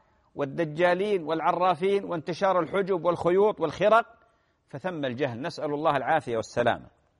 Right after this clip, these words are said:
أبو سيف من الشارقي يقول في قول الله تعالى: "الذي خلق الموت والحياة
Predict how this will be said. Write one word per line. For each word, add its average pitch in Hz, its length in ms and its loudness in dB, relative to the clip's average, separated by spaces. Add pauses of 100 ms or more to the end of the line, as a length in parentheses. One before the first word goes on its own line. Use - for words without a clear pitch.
(1600)
أبو 190 180 -2
سيف 190 300 0
من 160 100 -4
الشارقي 151 480 0
يقول 131 280 0
في 139 120 -6
قول 139 260 -2
الله 135 300 0
تعالى: 127 580 0
"الذي 123 280 -4
خلق 135 340 -2
الموت 120 360 -4
والحياة 120 520 0